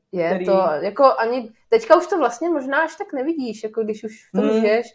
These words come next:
Speaker 2: To je fakt,
Speaker 1: Ale
Speaker 2: no.
Speaker 1: jako ty začátky, no, to si musíš prostě uvědomit a to je, je to hodně těžký, no, ty začátky docela. Když nemáš teda rodiče, který ti nějak extrémně pomůžou.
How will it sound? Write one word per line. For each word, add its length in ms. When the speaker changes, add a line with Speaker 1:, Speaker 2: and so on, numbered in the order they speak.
Speaker 2:
To 80
je 60
fakt, 100
Speaker 1:
Ale 140
Speaker 2:
no. 60
Speaker 1:
jako 180
ty 120
začátky, 540
no, 180
to 100
si 140
musíš 280
prostě 340
uvědomit 560
a 320
to 80
je, 320
je 80
to 120
hodně 200
těžký, 380
no, 260
ty 60
začátky 520
docela. 280
Když 180
nemáš 280
teda 180
rodiče, 420
který 380
ti 80
nějak 200
extrémně 460
pomůžou. 720